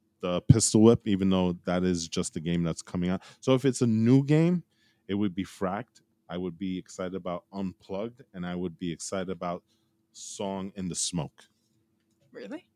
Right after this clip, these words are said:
Speaker 1: Yeah, because Song in the Smoke looks really interesting, and, and if the developer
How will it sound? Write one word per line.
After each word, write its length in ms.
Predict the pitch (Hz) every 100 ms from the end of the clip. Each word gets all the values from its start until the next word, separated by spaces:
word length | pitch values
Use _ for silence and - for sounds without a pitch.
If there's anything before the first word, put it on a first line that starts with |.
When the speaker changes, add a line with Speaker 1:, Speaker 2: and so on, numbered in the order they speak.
| -
Speaker 1:
Yeah, 240 | 87 78 90 92
because 280 | 95 104 -
Song 240 | 117 117
in 60 | 113
the 80 |
Smoke 380 | 101 - 107 101
looks 340 | 95 95 - 92
really 480 | 85 85 98 98 92
interesting, 520 | 92 95 - 90 87
and, 180 | 85 82 _ _ _
and 200 | 90 95
if 300 | - 98 - - 90
the 180 | - 98
developer 840 | 90 87 76 92 107 117 - 135